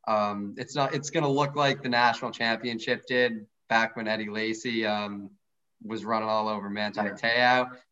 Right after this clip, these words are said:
Speaker 1: I think it's gonna look very similar to that one. And, yeah, I think we know what our national championship is already, 'cause I don't think Ohio State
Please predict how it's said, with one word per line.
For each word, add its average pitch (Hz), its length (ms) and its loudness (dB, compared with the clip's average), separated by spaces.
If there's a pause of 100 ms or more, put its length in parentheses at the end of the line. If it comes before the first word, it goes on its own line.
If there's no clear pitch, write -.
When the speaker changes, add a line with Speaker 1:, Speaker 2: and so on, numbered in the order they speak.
Speaker 1:
I 117 120 2
think 117 220 -4
it's 110 140 -6
gonna 117 160 -4
look 113 180 -4
very 131 240 4
similar 139 380 0
to 110 80 -6
that 120 280 6
one. 107 300 -2 (480)
And, 120 400 2 (240)
yeah, 156 240 8
I 139 80 8
think 190 180 2
we 196 120 2
know 165 240 8
what 143 160 6
our 135 100 8
national 127 400 4
championship 123 720 2
is 117 160 0
already, 110 560 2 (180)
'cause 117 220 -6
I 139 160 6
don't 139 180 4
think 131 200 0
Ohio 117 320 4
State 110 480 -2